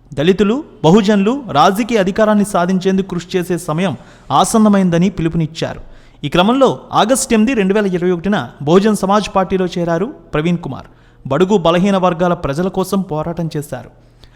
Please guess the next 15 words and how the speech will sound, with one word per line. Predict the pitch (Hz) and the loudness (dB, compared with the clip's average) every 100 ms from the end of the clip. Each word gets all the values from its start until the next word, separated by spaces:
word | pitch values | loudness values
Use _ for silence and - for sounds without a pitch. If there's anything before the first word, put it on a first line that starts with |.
| - | -2
రెండు | 160 220 | 2 4
వేల | 302 | 4
ఇరవై | 294 226 233 | 2 0 2
మూడు | 226 220 | 2 0
శాసనసభ | - 175 190 214 208 | 0 -2 0 -2 0
ఎన్నికల్లో | 196 185 185 185 196 131 - | 0 0 -2 0 0 -2 -10
ఆయన | 139 156 | -6 -6
సిర్పూర్ | 160 190 190 262 214 | -2 -2 0 -2 0
నియోజకవర్గం | 202 208 202 190 185 | 0 0 -2 -2 -2
నుంచి | 185 185 | -2 -4
పోటీ | 180 165 165 165 | -6 -6 -6 -6
చేశారు. | 147 135 113 - _ _ _ - | -6 -8 -10 -18 _ _ _ -6
ఈ | 135 | -2
ఎన్నికల్లో | 160 202 214 208 | 0 2 2 2
కేవలం | 190 185 202 | 2 2 2